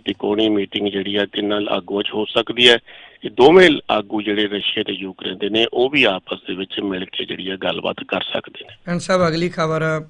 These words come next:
Speaker 2: ਅੱਜ ਥੋੜ੍ਹੇ ਜਿਹੇ ਪੰਜਾਬ ਤੋਂ ਵੀ ਖਬਰਾਂ ਅਸੀਂ ਅਪਡੇਟ ਕਰਨੀਆਂ, ਪਰ ਹੈ ਪੰਜਾ-, ਇਹ ਵੀ ਪੰਜਾਬੀ ਨਾਲੇ ਸੰਬੰਧਿਤ ਹੈ। ਸੋ, ਅਹ, ਕੋਈ ਦਿਨ, ਕੋਈ ਮਹੀਨਾ, ਕੋਈ ਹਫ਼ਤਾ ਇੱਦਾਂ ਦਾ ਲੰਘਦਾ ਨੀਗਾ ਜਦੋਂ ਕੋਈ ਪੰਜਾਬੀ,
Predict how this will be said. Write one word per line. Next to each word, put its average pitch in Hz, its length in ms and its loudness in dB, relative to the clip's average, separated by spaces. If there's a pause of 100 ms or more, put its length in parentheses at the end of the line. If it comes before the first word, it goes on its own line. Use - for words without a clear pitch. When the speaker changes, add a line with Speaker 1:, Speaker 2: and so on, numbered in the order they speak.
(120)
Speaker 2:
ਅੱਜ 143 100 -14
ਥੋੜ੍ਹੇ 165 180 -4
ਜਿਹੇ 175 120 -4
ਪੰਜਾਬ 151 220 0
ਤੋਂ 196 120 -8
ਵੀ 196 60 -6
ਖਬਰਾਂ 180 280 -2
ਅਸੀਂ 180 180 -4
ਅਪਡੇਟ 165 240 -4
ਕਰਨੀਆਂ, 175 380 0
ਪਰ 170 140 -2
ਹੈ 143 220 2
ਪੰਜਾ-, 165 260 -2
ਇਹ 160 120 0
ਵੀ 196 140 -4
ਪੰਜਾਬੀ 160 360 -2
ਨਾਲੇ 165 160 0
ਸੰਬੰਧਿਤ 175 400 -2
ਹੈ। 151 180 -2 (340)
ਸੋ, 190 140 -4
ਅਹ, 160 480 4 (100)
ਕੋਈ 190 160 2
ਦਿਨ, 185 260 2
ਕੋਈ 190 240 0
ਮਹੀਨਾ, 160 380 2
ਕੋਈ 151 160 -2
ਹਫ਼ਤਾ 151 260 -2
ਇੱਦਾਂ 143 180 0
ਦਾ 143 100 0
ਲੰਘਦਾ 147 380 0
ਨੀਗਾ 135 340 0 (320)
ਜਦੋਂ 160 180 0
ਕੋਈ 160 120 0
ਪੰਜਾਬੀ, 156 760 0